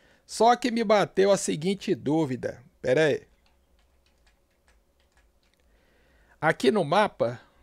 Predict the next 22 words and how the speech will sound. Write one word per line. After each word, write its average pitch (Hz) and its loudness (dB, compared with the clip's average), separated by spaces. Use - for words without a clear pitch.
aqui 123 -4
no 170 -2
mapa 175 -2
da 175 -2
Síria, 135 -2
pessoal. - -16
Essas 170 2
grades 165 6
aqui 175 -4
tão 185 0
desenhadas 160 -2
e - -2
dentro 190 -4
dela 170 6
tem 175 -2
subgrades, 147 -2
umas 190 0
gradinhas 190 -2
pequenas, 143 -4
né? 147 -8
Tá - -2
vendo? 190 -2